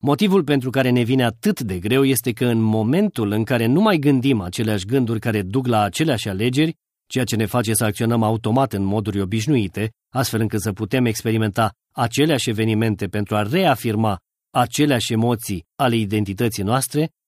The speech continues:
ne simțim imediat inconfortabil.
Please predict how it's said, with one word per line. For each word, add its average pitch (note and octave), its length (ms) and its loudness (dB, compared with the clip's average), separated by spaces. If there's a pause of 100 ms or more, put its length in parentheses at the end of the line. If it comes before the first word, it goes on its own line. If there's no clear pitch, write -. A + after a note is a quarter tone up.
(120)
ne D3+ 220 2
simțim C#3+ 600 2
imediat E3 720 0 (220)
inconfortabil. D3+ 1080 0